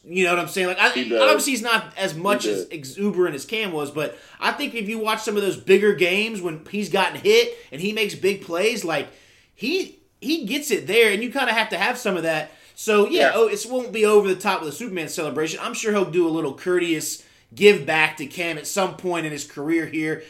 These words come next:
Speaker 1: just as, like, as we all, you know, the Ickey Shuffle gets done by the Bengals, Dion's High Step gets done by the Niners and the, and the Falcons and all that kind of stuff.
Speaker 2: Yeah.
Speaker 1: But, like I said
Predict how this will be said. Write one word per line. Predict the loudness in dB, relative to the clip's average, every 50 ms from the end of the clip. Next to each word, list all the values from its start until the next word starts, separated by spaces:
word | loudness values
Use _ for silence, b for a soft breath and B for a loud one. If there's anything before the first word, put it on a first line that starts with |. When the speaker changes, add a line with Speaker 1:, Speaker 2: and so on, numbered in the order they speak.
| B
Speaker 1:
just | B -4 -4 -2 -2
as, | -2 -2 0
like, | 0 -2 0 0
as | 0 0 0 0 0 0
we | 0 0 2
all, | 2 4 4 4
you | 2 2
know, | 0 2 0 0 0 B B B B B B B _ _ -2
the | 0 2
Ickey | 2 2 0 -2
Shuffle | 0 4 4 4 4 4 2 2 2
gets | 4 2 2 2
done | 2 2 2 4 4
by | 2 2
the | 2 0
Bengals, | 0 2 2 2 4 4 4 4 6 4 4 2
Dion's | 0 0 0 0 0 0 -2 -4
High | -2 0 4 4 4
Step | 4 2 0 -2 -2 -2 -2 -2
gets | -4 -4 -4 -2
done | -2 -2 -2 0 0
by | -2 -2 -2
the | -2 -4
Niners | -4 -4 -4 -4 -4 -4 -4 -6 -6 -6
and | -8 -8
the, | -8 -8 -8
and | -10 -12 -10 -10
the | -10 -10 -10 -12 -14 -14
Falcons | -8 -4 -2 -2 0 -2 -2 -6 -8 -8
and | -8 -6
all | -6 -6
that | -6 -6 -8
kind | -10 -10
of | -12
stuff. | -10 -6 -6 -6 -6 -6 B B B B B B B -6
Speaker 2:
Yeah. | -2 2
Speaker 1:
But, | 4 6 6 6 6 2 0 -4 -8 -10 -16 _ _
like | -2 0 0
I | 0 -2
said | -2 -4 -4 -6 -6 -10 -14